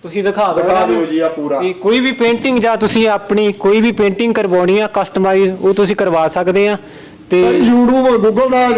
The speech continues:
Speaker 2: ਟਾਈਮ ਆ, ਉਹ ਤੋਂ ਵੀ ਛਾ-, ਛਾਂਟ ਕੇ ਲਿਆ ਸਕਦੇ ਆ ਕੋਈ ਆਈਟਮ ਕਿ ਜਿੱਦਾਂ ਦੀ ਕੋਈ।
Speaker 1: ਹਾਂਜੀ, Google ਤੋਂ ਸਰਚ ਕਰਕੇ ਕੋਈ ਵੀ ਫੋਟੋ ਹੈ ਨਾ, ਅਸੀਂ
Speaker 2: ਜੀ।
Speaker 1: ਉਹੀ ਕਸਟਮਾਈਜ਼ ਕਰਵਾ ਕੇ ਦੇਵਾਂਗੇ।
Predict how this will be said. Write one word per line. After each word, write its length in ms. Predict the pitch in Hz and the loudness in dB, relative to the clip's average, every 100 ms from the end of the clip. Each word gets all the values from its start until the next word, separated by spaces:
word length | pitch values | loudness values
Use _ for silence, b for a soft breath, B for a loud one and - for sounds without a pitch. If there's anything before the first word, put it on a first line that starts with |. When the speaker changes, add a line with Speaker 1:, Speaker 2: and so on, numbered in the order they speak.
| 208 | 0
Speaker 2:
ਟਾਈਮ 260 | 214 208 233 | 0 0 0
ਆ, 320 | 254 233 226 | 0 2 2
ਉਹ 240 | 226 220 | 2 2
ਤੋਂ 140 | 240 233 | 2 2
ਵੀ 80 | |
ਛਾ-, 240 | 226 208 190 | 2 2 0
ਛਾਂਟ 280 | 196 196 196 | 0 -2 0
ਕੇ 120 | 220 | 0
ਲਿਆ 160 | 220 | 0
ਸਕਦੇ 420 | 170 170 190 196 185 | 0 0 2 2 2
ਆ 40 | |
ਕੋਈ 240 | 190 190 180 175 | 2 0 0 -2
ਆਈਟਮ 280 | 160 170 170 | -2 -2 -4
ਕਿ 120 | 170 | -6
ਜਿੱਦਾਂ 300 | 151 151 156 | -4 -4 -4
ਦੀ 100 | 156 | -4
ਕੋਈ। 80 | 165 | -4
Speaker 1:
ਹਾਂਜੀ, 380 | 226 214 214 | -4 0 0
Google 360 | 180 214 214 277 | 0 0 0 0
ਤੋਂ 180 | 269 247 | 0 0
ਸਰਚ 340 | 233 214 214 | 0 -2 -4
ਕਰਕੇ 300 | 226 208 233 | -4 -2 -4
ਕੋਈ 260 | 226 214 240 | 0 0 2
ਵੀ 120 | 247 | 0
ਫੋਟੋ 380 | 214 214 240 226 | 0 -2 -2 -2
ਹੈ 60 | |
ਨਾ, 140 | 226 254 - - - - 190 | -2 -4 -8 -20 -20 -8 -2
ਅਸੀਂ 180 | 185 214 | 0 0
Speaker 2:
ਜੀ। 60 | |
Speaker 1:
ਉਹੀ 360 | 185 196 202 220 | 0 2 2 0
ਕਸਟਮਾਈਜ਼ 500 | 226 202 202 202 185 | -2 -2 -2 -2 -2
ਕਰਵਾ 340 | 196 180 170 | -2 0 0
ਕੇ 120 | 160 | 0
ਦੇਵਾਂਗੇ। 360 | 165 151 190 | -2 0 0